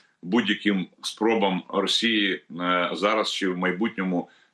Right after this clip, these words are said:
е, е, ставити під сумнів, е, е, е, нашу державу. Е,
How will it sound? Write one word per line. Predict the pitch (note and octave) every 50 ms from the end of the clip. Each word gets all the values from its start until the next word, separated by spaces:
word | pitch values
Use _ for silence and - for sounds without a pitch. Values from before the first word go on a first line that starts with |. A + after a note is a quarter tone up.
| _ -
е, | E2 F2
е, | E2+ F2 F2 F2 F2 F2 E2+ - F2 F2+ F2 F2+ F2 F2 F2 E2 -
ставити | - - G#2+ G#2 G#2 G2+ - G#2
під | F2 - F2
сумнів, | - - G#2+ G#2 G2+ G2 F#2+ - - - - D#2+
е, |
е, | E2+ F2 F2 F2 F2 F2 E2+ - - E2+ E2+ E2+ E2+ E2+ E2+ E2+ - - _ _ _ _ _ _ _ D#2
е, | E2+ E2+ E2 E2+ - -
нашу | G2 G2 G2 F#2+ - - G#2 G2 F#2 F2+ D#2+ F2+
державу. | F#2 G#2 F#2+ F2 E2 D#2+ C#2+ C#2 C#2 C#2+ C2+ - - - - - - _ _ -
Е, | - E2 F2 F2 F2+ F2 E2